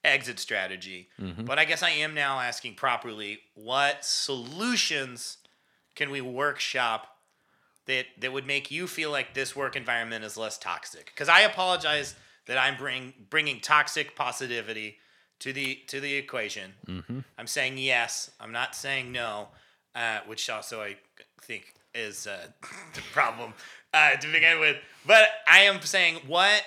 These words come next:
Speaker 1: can I do to make sure that I'm not bringing toxic positivity? Do
Speaker 2: You know
Speaker 1: I
Speaker 2: how refreshing it is to hear you speak this way right now? After everything that you've done.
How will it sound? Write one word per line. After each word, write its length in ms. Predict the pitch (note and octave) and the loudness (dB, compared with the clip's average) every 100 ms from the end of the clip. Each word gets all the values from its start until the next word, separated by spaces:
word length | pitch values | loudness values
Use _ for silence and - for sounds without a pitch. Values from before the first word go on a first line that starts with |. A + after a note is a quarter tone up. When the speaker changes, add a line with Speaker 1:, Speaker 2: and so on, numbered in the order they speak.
| - | -4
Speaker 1:
can 160 | E3+ | -4
I 320 | C#3+ D#3+ E3+ | -2 2 2
do 300 | D#3+ C3 A2 | 0 -4 -6
to 100 | G#2+ | -8
make 100 | B2 | -10
sure 140 | A#2+ C#3+ | -8 -4
that 140 | B2+ - | -4 -2
I'm 220 | C#3+ D#3 | -2 0
not 200 | D#3 C3+ | -2 -2
bringing 360 | C3+ B2 A#2+ G#2 _ | -6 -8 -10 -12 _
toxic 440 | - B2 A#2 A#2+ - | -6 -4 -4 -6 -8
positivity? 720 | A2+ G#2+ G#2+ - A2+ G#2+ F#2+ C3+ | -8 -8 -10 -12 -12 -12 -12 -4
Do 60 | |
Speaker 2:
You 80 | E3+ | 0
know 100 | G#3 | 2
Speaker 1:
I 40 | |
Speaker 2:
how 220 | F3 F3 D#3 | 2 4 4
refreshing 600 | B2+ - A2+ A2+ C3+ A#2 | 2 0 0 0 -2 -4
it 120 | A2+ | -2
is 380 | A2 G#2 - - | -2 -2 -4 -4
to 180 | B2+ A2 | -4 -2
hear 220 | A2+ G#2+ | 0 0
you 340 | G#2 G#2 G#2 - | 0 -4 -6 -4
speak 380 | - - G2+ - | -2 -2 -4 -6
this 240 | A2+ - | -6 -4
way 200 | A2+ G#2 | -4 -4
right 220 | G#2 G#2 G#2+ | -4 -6 -6
now? 260 | G#2 G#2 - _ _ _ _ _ - | -8 -8 -12 _ _ _ _ _ 0
After 320 | A2+ - B2 | 2 4 2
everything 560 | B2 B2 B2 C3+ B2 | 2 0 -2 0 -2
that 80 | A2+ | 0
you've 240 | G#2 G#2 G2 | -2 -2 -4
done. 320 | F2+ D#2 | -6 -6